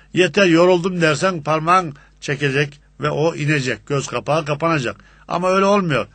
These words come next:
Rahat bir şekilde göz kapağı da, dudak da, göz de, kaş da vazifesini yapıyor. Vücudumuzdaki kıl,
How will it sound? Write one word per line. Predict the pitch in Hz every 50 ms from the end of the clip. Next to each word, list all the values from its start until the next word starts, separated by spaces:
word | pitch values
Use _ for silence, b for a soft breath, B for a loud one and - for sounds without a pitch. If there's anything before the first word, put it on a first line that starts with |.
| b b b b b b b b
Rahat | 139 139 143 160 151 - -
bir | -
şekilde | - - 131 113 107 120 120 135 143
göz | 123 123 147 143 139 -
kapağı | - 123 113 - 135 143 143 131 120
da, | 127 143 156 147 143 B B B B B B B
dudak | 135 135 131 143 160 156 143 - -
da, | 139 147 160 156 139 B B B B B -
göz | 143 156 151 139 120 110
de, | 139 147 143 -
kaş | - 151 135 - - -
da | 156 151
vazifesini | 143 139 139 139 127 - 139 123 - 139 147
yapıyor. | 156 151 151 143 143 175 180 175 139 104 - _ _ _ b b b b b b b b b b b b
Vücudumuzdaki | 131 127 147 165 160 165 175 175 175 160 175 170 151 - 196
kıl, | - - - 190 202 190 143 104